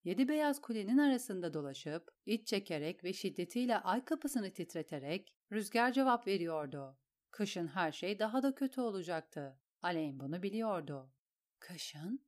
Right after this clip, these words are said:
burası soğuk ve beyaz bir zindana dönüşecek." Buna rağmen kaleden ayrılma fikri onu en az Robert'ı korkuttuğu kadar korkutuyordu. Alain sadece korkusunu daha iyi saklıyordu.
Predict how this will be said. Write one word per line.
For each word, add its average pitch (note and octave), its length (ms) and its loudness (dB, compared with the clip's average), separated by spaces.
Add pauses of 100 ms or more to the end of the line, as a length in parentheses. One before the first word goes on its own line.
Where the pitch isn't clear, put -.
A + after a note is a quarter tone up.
(160)
burası B3 340 -4
soğuk G3+ 420 -10
ve G#3+ 140 -6
beyaz F3 420 -12
bir F#3+ 120 -18
zindana D#3+ 580 -12
dönüşecek." D3 880 -8 (420)
Buna A#3+ 240 4
rağmen E3 580 2 (120)
kaleden G3 400 0
ayrılma A#3+ 460 2
fikri D#3+ 640 -6
onu G#3 260 2
en G3 160 0
az D#3+ 240 0
Robert'ı F3 440 -2
korkuttuğu D3+ 640 -4
kadar A3+ 380 0
korkutuyordu. A3 1000 -2 (220)
Alain G3+ 300 0
sadece E3 440 0
korkusunu E3 680 -4
daha B3+ 240 0
iyi C#4+ 160 0
saklıyordu. D3+ 840 -4